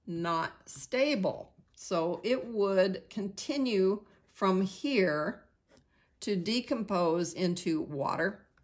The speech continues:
and carbon dioxide. And that's the source of the bubbles that you see right here, are those are carbon dioxide bubbles coming up out of the solution as it happens.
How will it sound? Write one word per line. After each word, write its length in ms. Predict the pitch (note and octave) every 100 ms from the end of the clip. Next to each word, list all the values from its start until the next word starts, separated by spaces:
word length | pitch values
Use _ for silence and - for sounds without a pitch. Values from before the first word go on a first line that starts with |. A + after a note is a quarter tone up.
| _ _ _ -
and 180 | E3 D#3+
carbon 400 | - D3+ D#3+ D#3
dioxide. 760 | D#3 D#3 D#3+ D#3+ - D#3 C#3+ -
And 220 | F3 F#3
that's 320 | G#3 F#3+ F#3
the 140 | - F#3
source 380 | - F3+ D3+
of 140 | F#3+ E3+
the 60 |
bubbles 560 | F#3+ B3+ D#4+ E4 G#3 F3
that 240 | F3+ F3+
you 160 | F#3+ E3+
see 340 | - F3+ D#3+
right 340 | D#3 D3+ D#3 -
here, 520 | A3 D4+ A3+ A3+ - - _
are 160 | - G#3
those 240 | F3+ E3
are 80 | F3
carbon 400 | E3+ C#3 C#3+ E3
dioxide 720 | E3+ F3+ A3 B3 - D#3+ C#3+
bubbles 480 | C#3 A2+ - - - _ _ _ _ _ _
coming 300 | D#3 D#3+ D#3
up 160 | D#3+ - C#3+
out 240 | D3 E3+
of 220 | F3 E3
the 240 | E3 F3 - -
solution 720 | - F#3+ F3+ F3+ F3+ E3+ D3+ C#3+
as 240 | D3 F3
it 120 | F3
happens. 640 | F3 G3+ G#3+ D#3+ - -